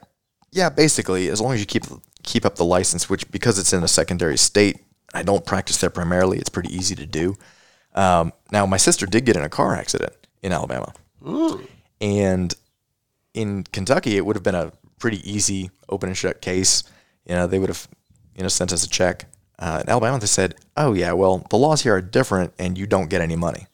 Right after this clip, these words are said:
Speaker 1: And unfortunately, they were right. The laws are different there, and we didn't get any money. So it's very fortuitous that I live and practice in Kentucky.
Speaker 2: Not only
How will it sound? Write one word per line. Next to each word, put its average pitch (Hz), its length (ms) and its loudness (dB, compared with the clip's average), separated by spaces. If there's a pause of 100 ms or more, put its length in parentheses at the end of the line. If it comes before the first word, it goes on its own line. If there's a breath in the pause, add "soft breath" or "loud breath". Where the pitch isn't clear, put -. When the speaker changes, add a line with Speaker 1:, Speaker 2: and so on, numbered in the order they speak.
(1700)
Speaker 1:
And 110 600 4
unfortunately, - 560 2
they 107 100 4
were 101 140 2
right. 123 280 2
The 101 120 0
laws 113 320 4
are 135 180 4
different 85 320 -4
there, 71 300 -2
and 95 320 0
we 101 80 2
didn't 101 180 2
get 90 140 0
any 80 120 -4
money. 87 280 -2 (1040)
So 92 400 0 (1300)
it's 92 120 -4
very 113 180 2
fortuitous - 640 0
that 92 180 2
I 85 200 -2 (200)
live 98 160 -4
and 87 100 -8
practice - 300 -4
in - 60 -8
Kentucky. 95 420 -6 (200)
Speaker 2:
Not 127 300 2
only 139 540 -4